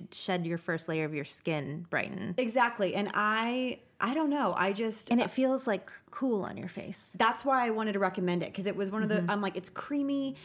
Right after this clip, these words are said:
Speaker 2: It
Speaker 1: Mm-hmm.
Speaker 2: feels, my skin feels really nice and hydrated afterwards." And then it has that vitamin C, which I think is helpful.
Speaker 1: Yeah.
Speaker 2: But yeah, I mean,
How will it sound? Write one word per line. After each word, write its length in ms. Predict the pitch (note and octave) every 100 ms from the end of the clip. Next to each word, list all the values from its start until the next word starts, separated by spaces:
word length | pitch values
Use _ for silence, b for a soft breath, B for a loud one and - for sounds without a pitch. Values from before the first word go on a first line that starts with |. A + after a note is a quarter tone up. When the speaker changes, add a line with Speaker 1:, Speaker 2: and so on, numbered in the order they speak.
| A#3+
Speaker 2:
It 140 | G3 F#3+
Speaker 1:
Mm-hmm. 100 | G3
Speaker 2:
feels, 300 | A#3 A#3+ -
my 120 | G#3+
skin 280 | G3+ - A3+
feels 360 | A3+ G#3 F3+ G3
really 200 | G3+ F#3
nice 540 | F3 E3+ F#3 A3+ -
and 100 | F#3+
hydrated 540 | F#3+ F3 F#3 G#3+ A3+
afterwards." 580 | A#3 A#3+ B3 B3 B3 B3 -
And 100 | G#3
then 80 | G3+
it 40 |
has 160 | G#3 G3
that 140 | G3
vitamin 380 | F3+ F#3+ F#3 F#3
C, 240 | F3+ F#3+ F#3
which 180 | F3+
I 60 | F3+
think 200 | F3+ E3+
is 140 | F3
helpful. 540 | E3 F3 - A#3 C4 C4+
Speaker 1:
Yeah. 340 | F#3+ F3 D#3 - -
Speaker 2:
But 180 | D4
yeah, 340 | F4 F#4+ B3 -
I 80 | G#3+
mean, 440 | A3 A3+ G#3 G3